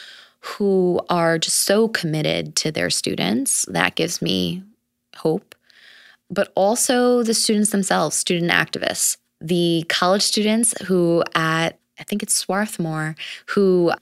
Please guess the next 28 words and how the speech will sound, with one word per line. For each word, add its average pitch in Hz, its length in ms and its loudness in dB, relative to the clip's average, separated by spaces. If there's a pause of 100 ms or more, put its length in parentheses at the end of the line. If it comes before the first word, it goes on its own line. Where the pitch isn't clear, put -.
did 220 140 4
a 220 40 0
sit-in 214 500 2
in 170 300 0
the, 165 320 2
I 165 60 0
believe 180 260 -2
the 254 80 -2
dean's 185 320 0
office 160 320 -2
for - 100 -8
three 170 220 -2
days. - 460 0 (720)
That - 300 0
gives - 240 -2
me 139 100 -2
hope. - 400 -2 (100)
The 165 160 -2
fact 175 360 2
that 165 200 2
students 180 480 2
are 165 120 2
still 160 880 2
fighting 98 760 2
and 160 600 0
are 160 440 0
so - 640 0
creative. 196 840 2